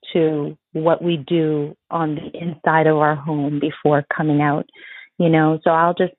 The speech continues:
kind of start and I'll let, let hubby finish 'cause, you know, I, I give it to him. Hubby is the disciplinarian, and that's what makes us work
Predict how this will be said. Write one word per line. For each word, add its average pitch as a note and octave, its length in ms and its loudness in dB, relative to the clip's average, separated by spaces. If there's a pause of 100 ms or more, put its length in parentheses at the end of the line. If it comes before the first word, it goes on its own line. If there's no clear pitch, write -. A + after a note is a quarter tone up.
(140)
kind F3 160 -4
of E3+ 140 -4
start D#3 280 2
and D#3+ 120 0
I'll D#3+ 120 0
let, D#3 220 -2
let E3 240 0
hubby E3+ 400 -4
finish D#3+ 380 2
'cause, D#3 240 2 (400)
you F#3 140 0
know, D#3 280 2
I, D#3+ 380 2
I D#3+ 100 0
give E3 240 -6
it F3 140 -6
to F#3 60 -2
him. D#3+ 600 0
Hubby F3+ 300 2
is E3+ 140 0
the E3+ 60 -2
disciplinarian, E3 1120 0 (120)
and D#3+ 380 0 (360)
that's E3+ 300 0
what - 120 2
makes F3+ 320 0
us F3+ 100 2 (120)
work E3+ 440 0